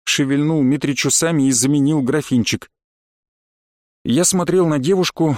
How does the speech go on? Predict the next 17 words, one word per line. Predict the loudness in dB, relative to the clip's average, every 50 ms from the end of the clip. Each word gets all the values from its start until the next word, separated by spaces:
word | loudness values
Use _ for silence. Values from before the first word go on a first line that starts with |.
| -4 -6 -4
и | -2
молчал. | 0 0 -2 -2 -4 -4 -2 -2 -2 -2 -2 -4 -8 _ _ _ _ _ _ _ _ _ _ _ _ _ _ _ _ _ _ _ _ -4
Я | -2 0 0 2
много | 2 2 2 2 2 0 0 -2
чего | -2 -2 -2 0 0 2
мог | 2 2 0 0
сказать | -2 -2 -2 -2 0 0 -2 -2 -4 -4
ей. | -4 -4 -4 -4 -6 -10 _ _ _ _ _ _ _ _ _ _ _ _ _ _ _
Еще | -8 -4 -2 0 0 0 0 -2 -2
больше | 0 0 -2 -2 0 0 0 0
спросить. | -2 -2 -2 -4 -4 -2 0 0 0 -2 -2 -4 -8 -14 -16 _ _ _ _ _ _ _ _ _ _ _ _ _ _ _ -8
Но | -4 -4 -2 -2
ведь | -2 -4 -6 -4 -4
так | -6 -4 -2 0
и | 0
работают | 0 0 0 0 -2 -2 0 0 0 0 0
аферисты. | -2 -2 0 0 2 2 2 2 0 0 -2 -4 -4